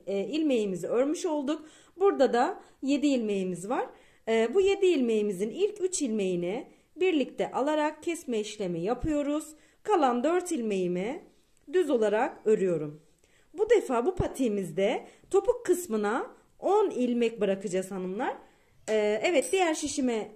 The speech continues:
gerek kalmadı, onu bıraktım. Şimdi iki şişimle devam edeceğim. Burası topuğumuzun tam orta kısmı.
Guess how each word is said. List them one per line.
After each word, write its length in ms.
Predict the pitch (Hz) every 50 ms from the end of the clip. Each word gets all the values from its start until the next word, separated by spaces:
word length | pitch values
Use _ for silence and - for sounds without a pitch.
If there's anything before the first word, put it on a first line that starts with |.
| - 190
gerek 340 | 220 277 269 254 226 - -
kalmadı, 400 | 339 359 370 359 330 302 247 285
onu 180 | 285 277 277 262
bıraktım. 540 | 320 330 294 277 - - - 277 294 311
Şimdi 380 | 311 - - 403 320 277 247 285
iki 300 | 302 - 349 349 330 -
şişimle 460 | - 226 214 - 208 202 190 180 170
devam 320 | 202 220 254 277 302 302 320
edeceğim. 440 | 285 285 277 269 311 311 320 320
Burası 340 | 349 320 302 262 - - -
topuğumuzun 640 | - 302 294 - - 285 254 233 214 214 240 262 269
tam 340 | 262 - 359 349 359 - 254
orta 340 | 269 254 247 262 254 - -
kısmı. 460 | 185 165 - - 208 240 349 539